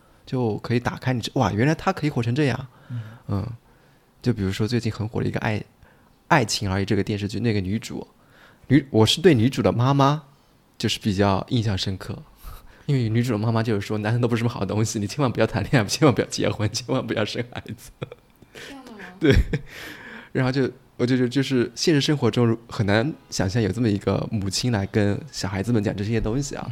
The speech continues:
Speaker 2: 嗯。
Speaker 1: 所以说那一瞬间会觉得，哇，原来这个世界还会有另外一扇门可以打开。嗯。
Speaker 2: 嗯，而且我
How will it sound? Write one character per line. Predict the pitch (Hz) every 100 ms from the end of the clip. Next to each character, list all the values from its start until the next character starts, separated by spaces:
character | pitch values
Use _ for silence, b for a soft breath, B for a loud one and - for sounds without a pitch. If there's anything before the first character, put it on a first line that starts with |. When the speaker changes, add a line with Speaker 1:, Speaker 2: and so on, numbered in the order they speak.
| 110
Speaker 2:
嗯。 | 107 110
Speaker 1:
所 | B 107
以 |
说 | 107 113
那 | 175
一 | 113
瞬 | - 110
间 | 107
会 | 107
觉 |
得， | 107 -
哇， | 131 - _ _ _ -
原 | 117
来 | 107
这 | 113
个 | 104 104
世 | - 107
界 | 104 104
还 | - 98
会 | 104
有 | 101
另 | 113
外 | 107 107
一 |
扇 | - 104
门 | 101
可 | 95
以 | 104
打 | 113
开。 | - 113 113 _ _ _ -
嗯。 | 147 117 - b b b b b b b _
Speaker 2:
嗯， | 131 120 113 - B B
而 | 135
且 | 151
我 | 180 110 -